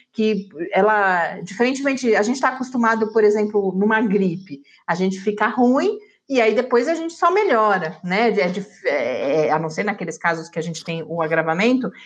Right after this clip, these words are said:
a gente tá acostumado com essa progressão, e não é exatamente isso que acontece na covid também.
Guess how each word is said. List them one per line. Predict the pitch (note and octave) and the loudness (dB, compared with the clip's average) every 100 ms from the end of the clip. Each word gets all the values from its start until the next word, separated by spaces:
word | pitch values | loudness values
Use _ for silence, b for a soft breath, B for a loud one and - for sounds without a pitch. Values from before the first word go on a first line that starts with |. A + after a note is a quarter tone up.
| B | B
a | F#3 | 0
gente | G3+ G#3 A#3 - _ | 0 -4 -6 -10 _
tá | - | -4
acostumado | B3 B3+ C#4 C#4+ C4 C4 C#4 | -2 -2 0 0 2 2 0
com | C#4+ C#4+ | -2 0
essa | D4 E4+ E4+ | 0 -2 -6
progressão, | - D4+ D#4 D#4 A#3 | -4 -2 -2 2 2
e | |
não | B3 D4 | 4 2
é | D4 | 2
exatamente | D4 C#4+ C#4+ C#4 C#4 | 0 -2 0 0 0
isso | C#4 | -2
que | - | -2
acontece | C4+ C4 B3+ A#3+ | -2 0 0 0
na | B3+ B3 | -2 2
covid | B3+ A3+ A3+ A3 | 0 2 -4 -2
também. | C4 A3+ E3+ | 0 0 -2